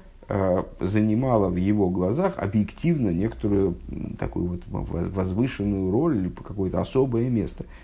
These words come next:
Абсолютно всё нивелировано, нет такой вещи, которая была бы выше или ниже.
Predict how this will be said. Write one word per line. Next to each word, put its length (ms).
Абсолютно 440
всё 180
нивелировано, 520
нет 240
такой 280
вещи, 280
которая 320
была 280
бы 140
выше 460
или 220
ниже. 320